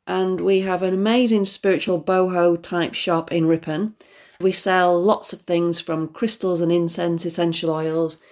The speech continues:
gemstone jewellery, which we have made for us, Indian textiles, which we import, and lots of other spiritual tools, as well as our own range of clothing made from upcycled saris, all designed by us.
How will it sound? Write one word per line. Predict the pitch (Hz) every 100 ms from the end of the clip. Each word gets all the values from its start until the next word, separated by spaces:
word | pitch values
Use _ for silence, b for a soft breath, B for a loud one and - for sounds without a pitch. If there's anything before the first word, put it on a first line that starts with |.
| b b
gemstone | 190 185 - 185 180 170
jewellery, | 180 180 185 180 175 175 175 b b b b -
which | 175 160
we | 175
have | 165
made | 175 175 175
for | - 175
us, | 170 170
Indian | 202 190 185 175
textiles, | 175 175 - - 175 165 165
which | - -
we | 170
import, | 160 - 160 156 - -
and | 196 190 190
lots | 240 233 220
of | 208
other | 208 202
spiritual | 196 - 214 190 - 190
tools, | - 190 170 160 165 165
as | - 196
well | 214 214
as | 220
our | 202 190
own | 185 185 180
range | 180 180 175 170
of | 170
clothing | - 196 202 196 175 156 160 170
made | 180 180
from | 180
upcycled | 175 - 185 175 170 165
saris, | - 185 175 170 165 165 -
all | 214 214 202
designed | 190 196 185 180 170
by | 170 175
us. | 147 139 -